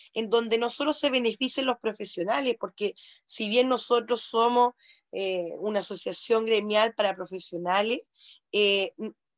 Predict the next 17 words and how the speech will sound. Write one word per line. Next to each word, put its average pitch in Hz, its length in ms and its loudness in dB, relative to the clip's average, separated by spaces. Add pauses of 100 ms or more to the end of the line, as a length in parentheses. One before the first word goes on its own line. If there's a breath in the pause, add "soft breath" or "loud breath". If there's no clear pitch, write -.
cada 294 320 4
lucha 294 420 -4
que 240 120 -4
hemos 220 180 -4
emprendido, 196 960 -2
cada 277 420 4
espacio 226 880 -2 (380 soft breath)
que 220 100 -2
hemos 220 300 -2
adquirido 214 640 -4
y 214 120 -2
hemos 190 220 -6
ganado, 208 640 2
ha 202 80 -6
sido 247 300 0
para 175 300 0
todos, 170 600 0